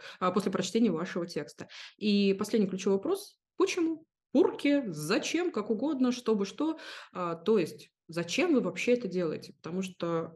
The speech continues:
любое действие или бездействие, которое мы совершаем в своей жизни, оно несет в себе какую-то цель. Мы ничего не делаем просто так, даже зубы просто так не чистим. А, мы сейчас с тобой не просто так созвонились, да, у нас у каждой есть своя цель, а, на это интервью.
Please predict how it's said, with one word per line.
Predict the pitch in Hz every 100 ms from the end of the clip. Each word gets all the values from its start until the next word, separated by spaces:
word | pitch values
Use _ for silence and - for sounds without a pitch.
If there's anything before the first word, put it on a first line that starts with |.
| -
любое | 190 277 247 214 147
действие | 147 220 349 - 165
или |
бездействие, | 143 220 185 170 160 - -
которое | 151 156 135
мы | 156 151
совершаем | - - - 359 427
в | -
своей | - 196
жизни, | 185 190 180 139 - - -
оно | 151 370
несет | 240 - -
в | -
себе | 175 208
какую-то | 180 - 214 202
цель. | - 151 147
Мы | 202
ничего | 370 359 - 294 254
не | 302 220
делаем | 208 220 202
просто | 190 -
так, | - -
даже | 262 294
зубы | 226 156 208 185
просто | 185 170 -
так | 156
не | 165
чистим. | 156 151 143 147 131 - -
А, | 175 170
мы | 180 277 269
сейчас | 247 220
с | 220
тобой | 214 214
не | 208
просто | 202 208 208 190
так | 185 180
созвонились, | 180 180 185 185 175 170
да, | 175
у |
нас | 170 185
у |
каждой | 180 175 180 160
есть | 170 170
своя | 175 165 170
цель, | 170 175 180 185 180 -
а, | - 151 151 147 147 143
на | 143 139 165 156
это | 156 170
интервью. | 165 175 170 170 156